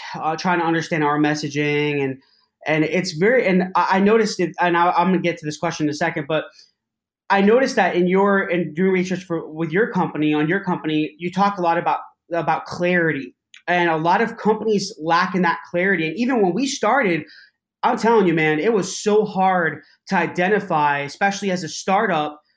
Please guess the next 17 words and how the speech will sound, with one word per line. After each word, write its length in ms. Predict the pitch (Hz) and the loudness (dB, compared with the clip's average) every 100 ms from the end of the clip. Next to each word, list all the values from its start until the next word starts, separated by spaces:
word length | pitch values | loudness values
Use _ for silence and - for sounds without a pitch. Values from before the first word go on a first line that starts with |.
| _ _ | _ _
years 300 | 180 214 208 | -2 0 0
ago, 240 | 202 175 165 | 0 2 0
it 20 | |
was 180 | 165 - | -2 -2
so 160 | 202 | 0
hard 240 | 185 190 185 | 0 0 0
to 120 | 185 | 0
know 480 | 175 180 190 185 185 - - | 2 2 2 0 -4 -16 -14
truly 360 | - 269 285 202 | -4 -2 0 -2
who 260 | - 196 | -2 -2
we, 280 | 233 190 147 - _ - | 0 -2 -4 -10 _ -6
who 160 | 233 262 | -2 0
we 160 | 220 | 0
are, 440 | 151 175 381 180 - | 0 0 0 -4 -2
who 80 | 208 | 0
we 120 | 202 | 2
were. 440 | 151 220 240 - | 2 0 0 -4